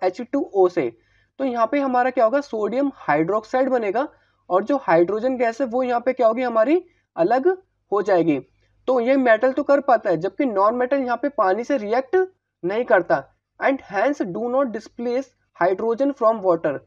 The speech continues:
जिसकी वजह से वो यहाँ पे हाइड्रोजन को डिस्प्लेस नहीं कर पाता। अब हम यहाँ पे बात कर लेते हैं थर्ड पॉइंट की, metals displace hydrogen from dilute acid। जो यहाँ पे मेटल्स होते हैं वो यहाँ पे हाइड्रोजन को डिस्प्लेस कर लेते हैं उनके डाइल्यूट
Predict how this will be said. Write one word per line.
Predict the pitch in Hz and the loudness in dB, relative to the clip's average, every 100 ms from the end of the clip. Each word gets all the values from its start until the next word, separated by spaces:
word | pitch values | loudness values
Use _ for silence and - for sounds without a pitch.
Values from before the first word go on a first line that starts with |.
| _ _ _ | _ _ _
जिसकी | 160 214 - 285 | -8 -6 -2 0
वजह | 262 262 | 0 0
से | 294 | 0
वो | 277 | 0
यहाँ | 247 233 | 0 0
पे | 285 | -2
हाइड्रोजन | 202 160 165 202 220 | 2 2 2 -2 -4
को | 277 | -2
डिस्प्लेस | 202 170 208 262 - _ | -2 -2 -2 -6 -6 _
नहीं | 156 156 240 | -2 -2 0
कर | 226 | -2
पाता। | 226 226 - - _ _ _ | 0 -2 -2 -8 _ _ _
अब | 180 | 0
हम | 262 277 | 0 0
यहाँ | 269 | -2
पे | 277 | -2
बात | 196 202 - | 4 2 2
कर | 240 | -2
लेते | 240 269 | -2 -2
हैं | 269 - | -6 -2
थर्ड | 151 202 | -2 0
पॉइंट | 247 254 | 0 -2
की, | 254 302 320 _ _ _ | 0 -2 -2 _ _ _
metals | 156 160 175 269 302 262 | 0 2 2 0 -2 -4
displace | 226 - - 247 269 - | -8 -12 -6 -4 -4 -4
hydrogen | 170 170 190 208 233 277 | 0 0 0 -2 -4 -4
from | - 226 277 180 | 0 0 0 0
dilute | 170 180 240 - _ | 0 0 -2 -6 _
acid। | 160 156 143 - _ _ _ 160 | -4 -2 -4 -4 _ _ _ -8
जो | 214 | -4
यहाँ | 269 269 | -2 -2
पे | 285 | -2
मेटल्स | 233 175 175 262 269 | 0 0 2 0 -2
होते | 247 | -4
हैं | 285 | -4
वो | 247 | -2
यहाँ | 254 240 | -2 -2
पे | 294 262 | -2 -2
हाइड्रोजन | 175 165 185 190 240 | 0 0 0 -2 -4
को | 277 | -4
डिस्प्लेस | 190 185 233 240 | -4 -8 -6 -6
कर | - 226 | -4 -4
लेते | 233 277 | -2 -4
हैं | 254 | -6
उनके | 220 262 | -4 0
डाइल्यूट | 170 151 214 - | 0 2 -2 -4